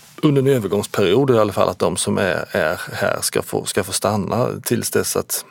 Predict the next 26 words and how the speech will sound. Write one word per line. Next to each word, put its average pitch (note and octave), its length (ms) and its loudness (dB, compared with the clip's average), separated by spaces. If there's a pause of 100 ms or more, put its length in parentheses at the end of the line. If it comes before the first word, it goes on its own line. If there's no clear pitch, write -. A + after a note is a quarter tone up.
(440)
det - 100 -4
råder G2 400 0
lite F2+ 160 -6
mer F2+ 120 -2
klarhet F#2+ 560 0
om G#2 60 -8
vad G2 100 -2
som G#2+ 120 -6
ska G2 140 -4
hända G#2 280 -4
och A2 100 -4
sånt. F#2+ 220 -2
Så G2+ 60 0
att - 120 -4 (920)
förhoppningsvis A#2 960 0
så B2+ 140 2
händer G2+ 400 0
det G#2 100 2
ingenting G#2 440 0 (100)
alls C3 380 2
även A2 260 2
med G2+ 60 2
ett G2 80 -6
no G2 220 2
deal F2 200 0
omedelbart. F#2+ 800 0